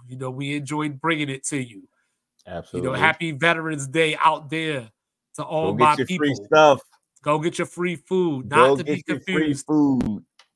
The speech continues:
Speaker 1: Not to be confused with Memorial Day. You know,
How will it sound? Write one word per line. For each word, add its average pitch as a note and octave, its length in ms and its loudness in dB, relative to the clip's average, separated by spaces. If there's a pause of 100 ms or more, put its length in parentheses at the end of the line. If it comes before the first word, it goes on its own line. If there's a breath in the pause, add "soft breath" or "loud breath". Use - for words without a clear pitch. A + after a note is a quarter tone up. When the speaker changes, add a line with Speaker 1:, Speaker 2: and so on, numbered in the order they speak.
(160)
Speaker 1:
Not D#3+ 280 4
to F3 60 -4
be E3+ 160 -6
confused F3+ 480 -4
with E3 160 -6
Memorial E3+ 480 4
Day. A#2+ 440 -10 (960)
You C3 180 -10
know, B2 480 -10